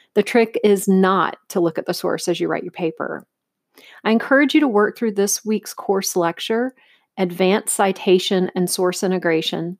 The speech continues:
as well as the plagiarism lesson carefully, so that you can avoid inadvertent plagiarism as you begin integrating well-chosen supporting details from the required sources into your essay.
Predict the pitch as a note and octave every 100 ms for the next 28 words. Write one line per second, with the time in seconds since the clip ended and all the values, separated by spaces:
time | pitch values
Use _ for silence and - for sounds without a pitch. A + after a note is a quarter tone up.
0 | _ G#3+ G#3 G#3+ A3+ A#3 A3 - G3 F#3
1 | F3+ F3+ F#3+ E3+ E3 E3+ E3+ D#3+ - E3
2 | - - - F3+ - - - - A#3 A3+
3 | A#3 A3+ A3+ G#3 F3+ G3 G#3+ A3+ A3 G#3+
4 | _ _ G#3+ A#3 G#3+ G3+ G3 - - F#3
5 | F3+ F3 D#3+ E3+ D#3+ - F#3 F#3+ F3 E3+
6 | F#3 F3+ F3+ - G3+ G#3 F3+ E3+ D#3+ D#3+
7 | E3 E3+ G3 - F3 E3+ F#3 F#3 G#3 _
8 | _ - G3+ - F#3+ A3 G#3+ F#3+ F3+ -
9 | D#3 D3 D#3+ - _ G3+ F3 E3+ E3+ -
10 | G3 G#3 - - - - E3+ E3+ E3 E3+
11 | E3 E3+ - - -